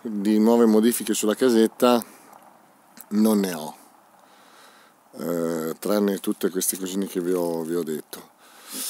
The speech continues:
Eh, vi farò un prossimo video dove andrò a finire tutto il tetto, insomma, poi via dicendo andremo verso la conclusione anche di questa, di questa playlist della casetta da quattro metri e mezzo per tre.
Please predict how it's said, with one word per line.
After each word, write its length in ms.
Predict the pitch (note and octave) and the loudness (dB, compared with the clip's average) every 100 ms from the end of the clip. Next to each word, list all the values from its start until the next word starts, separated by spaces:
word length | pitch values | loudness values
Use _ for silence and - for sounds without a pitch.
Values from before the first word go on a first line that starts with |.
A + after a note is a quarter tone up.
| - - - - - - | -8 -10 -14 -20 -18 -2
Eh, 880 | B2+ B2+ B2+ B2 A#2+ A#2 A#2+ A#2 A#2 | 4 6 6 6 6 6 6 6 6
vi 140 | A2 A#2+ | 4 2
farò 300 | C#3 C3 C3 | 4 6 6
un 80 | A2+ | 4
prossimo 440 | C3 B2 B2+ B2 | 2 4 4 6
video 400 | A#2 B2+ A2+ A2+ | 6 6 6 6
dove 280 | A2+ A2+ A2 | 6 6 4
andrò 220 | G#2 A#2 | 4 2
a 40 | A2+ | 4
finire 320 | B2+ A#2 A#2 | 4 6 4
tutto 240 | C3 F3 | 2 2
il 100 | E3+ | 2
tetto, 300 | - A2+ B2 | 6 4 4
insomma, 320 | G#2+ - A2 - | 2 2 0 0
poi 260 | G#2+ G#2+ | 2 2
via 200 | F#2+ F#2+ | 2 0
dicendo 460 | G#2 A#2+ F#2+ G#2 F#2 | 0 0 0 0 -2
andremo 380 | F2+ G2 F#2+ F2 | -2 -2 -2 0
verso 400 | F#2+ F#2+ - F#2+ | 0 0 0 0
la 260 | F#2+ F#2 - | 0 -2 -2
conclusione 760 | A2+ G#2+ A2+ A2 G2+ G#2+ G2+ | -2 0 2 2 4 2 2
anche 280 | G2 G#2 G#2+ | -2 -2 -2
di 100 | G2 | -2
questa, 840 | - F#2+ - G#2 G2 F#2+ F#2 F2+ | -2 -2 0 0 0 0 -2 -4
di 100 | E2+ | -6
questa 260 | F#2 G2+ G#2+ | -6 -4 -4
playlist 540 | F#2 F2+ F2 E2+ - | -4 -4 -4 -2 -2
della 200 | G2 F#2+ | -2 -2
casetta 420 | F#2+ A2 F#2+ - G2 | -2 -2 -2 -2 -4
da 160 | F2+ | -4
quattro 260 | - G#2+ F#2+ | -6 -8 -6
metri 240 | F2+ E2+ | -6 -6
e 20 | |
mezzo 240 | F2 E2+ E2 | -8 -8 -10
per 160 | D#2+ | -14
tre. 240 | - C#2 | -18 -20